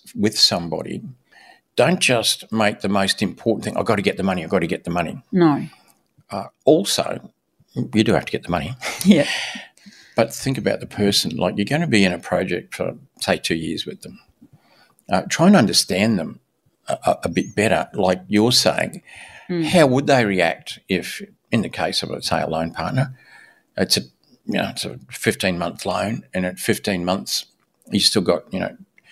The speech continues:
Speaker 1: two and a half months of build, building to go, another month of getting titles and settling on, on,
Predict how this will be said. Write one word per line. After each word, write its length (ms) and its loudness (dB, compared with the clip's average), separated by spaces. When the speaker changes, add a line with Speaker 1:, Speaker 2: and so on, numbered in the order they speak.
Speaker 1:
two 160 0
and 80 6
a 60 2
half 240 0
months 280 -2
of 200 -8
build, 340 2
building 320 2
to 80 -6
go, 260 2
another 240 0
month 260 -2
of 60 -8
getting 260 -2
titles 400 2
and 140 -8
settling 320 -2
on, 180 -2
on, 160 2